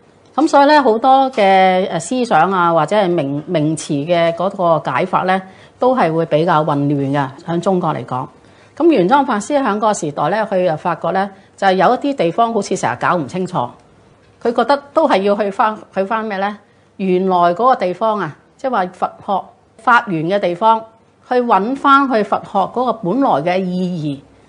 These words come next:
所以呢，佢就想呢，就去，去印度去留學，響嗰度呢，去學習比較純正啲嘅佛學。咁所以呢，亦都呢，中國呢，響有啲翻譯嗰方面呢，唔係話所有嘅重要嘅經典都翻譯嚟中國。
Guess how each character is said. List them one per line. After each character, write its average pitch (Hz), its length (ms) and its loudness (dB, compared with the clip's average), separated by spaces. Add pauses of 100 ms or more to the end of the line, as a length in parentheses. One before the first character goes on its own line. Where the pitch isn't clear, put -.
所 240 200 2
以 277 120 4
呢， 277 80 4 (100)
佢 220 80 -2
就 208 140 0
想 151 280 0
呢， 214 120 -2
就 180 100 -2
去， 156 140 -4 (260)
去 170 80 -4
印 156 240 -2
度 147 140 -4
去 147 80 -2
留 143 100 -2 (100)
學， 139 140 0 (680)
響 208 60 2
嗰 233 160 2
度 202 160 0
呢， 202 80 4
去 220 80 0
學 160 160 0 (100)
習 147 180 -2 (640)
比 202 140 -2
較 220 140 2
純 139 360 -2
正 175 240 0
啲 190 240 0
嘅 151 60 -4
佛 160 160 -4
學。 - 920 -8
咁 339 60 2
所 285 160 6
以 - 40 8
呢， 311 260 2
亦 220 100 0
都 311 180 0
呢， 311 140 4
中 311 260 0
國 240 160 2
呢， 269 80 4
響 240 260 2
有 247 180 6
啲 254 340 -2 (140)
翻 247 260 2
譯 226 140 0
嗰 196 100 -2
方 226 220 -2
面 175 120 -2
呢， 196 160 0 (280)
唔 196 160 0
係 196 220 2
話 185 300 2 (320)
所 214 260 4
有 214 300 4
嘅 196 220 4
重 175 200 0
要 185 180 2
嘅 190 160 0
經 226 180 -4
典 202 120 -2
都 196 100 0
翻 202 200 -2
譯 190 120 0
嚟 127 120 -6
中 190 240 -4
國。 151 180 -2